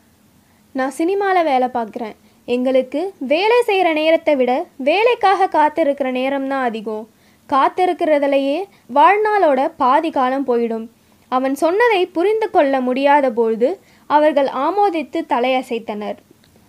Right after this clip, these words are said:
உச்சியை நோக்கி நடக்கையில் சசிக்கு மூச்சு விட சிரமமாயிருந்தது. லக்ஷ்மண் அவன் தோள்களை பிடித்து, "இங்கே பாரு, மூச்சை ஆழமா இழுத்து வாய் வழியா விடு" என்று அவனை மலையேற்றத்துக்கு பழகினான்.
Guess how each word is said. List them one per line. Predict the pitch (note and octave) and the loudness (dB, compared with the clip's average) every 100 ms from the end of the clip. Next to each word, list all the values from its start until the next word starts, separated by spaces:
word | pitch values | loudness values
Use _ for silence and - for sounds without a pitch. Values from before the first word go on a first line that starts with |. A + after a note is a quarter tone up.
| _ | _
உச்சியை | D#4+ E4 - G#4 A4 | -4 -4 0 0 2
நோக்கி | F4+ C#4+ D4 D4+ | 2 0 0 -2
நடக்கையில் | C4 B3 D4 D#4+ C4 C4 F4 _ _ - | 0 0 2 2 2 0 -4 _ _ -2
சசிக்கு | D#4+ D#4+ A#4+ B4 E4 F#4 | 0 4 4 4 0 -2
மூச்சு | D#4+ F4+ G#4+ G#4 | -2 -2 0 0
விட | D4+ C4 D#4 | 2 2 2
சிரமமாயிருந்தது. | D4+ C#4+ D4+ D4 C#4 C4+ A#3+ A#3 A3+ G#3+ G#3+ - _ _ _ | 0 -2 -2 -2 -2 0 -2 -2 -6 -6 -8 -10 _ _ _
லக்ஷ்மண் | B3 A#3+ - C#4 C4+ F4+ | -2 -2 -4 -6 -4 -6
அவன் | - C4 D4 | -2 0 0
தோள்களை | C#4+ D4 E4 F4+ F4 E4+ | 2 4 6 4 2 0
பிடித்து, | C4+ B3+ B3+ - D4 F4+ _ _ _ | -2 -4 -4 -2 -2 -4 _ _ _
"இங்கே | B3+ B3+ B3+ | -6 -2 0
பாரு, | B3+ C4 C#4+ G#4 - _ | 2 2 0 -2 -10 _
மூச்சை | D4 F#4 A4+ A4 | -2 0 0 0
ஆழமா | F4+ B3 C#4 E4 F4+ F#4 | 0 2 4 2 2 0
இழுத்து | D#4+ C4 C4 C#4 D#4 E4+ A#3+ | 2 0 -2 -4 -4 -4 0
வாய் | B3 D#4 | 2 2
வழியா | E4 D#4+ D#4+ D4+ | 2 2 2 0
விடு" | B3+ A#3+ A3+ G#3+ - _ _ - | 2 0 0 -6 -12 _ _ -8
என்று | C4+ C4+ B3+ C#4 F#4 - | -4 -2 -2 -2 -4 -2
அவனை | C#4+ D4+ C#4+ F4 | -2 0 -2 -2
மலையேற்றத்துக்கு | D#4 C#4+ F#4+ G4 D#4 D#4+ D4+ B3+ B3+ D4+ | -2 0 2 2 0 -2 -4 -6 -4 -4
பழகினான். | C4+ A#3 A3+ A3 A3 G#3+ | -2 -2 -4 -8 -8 -12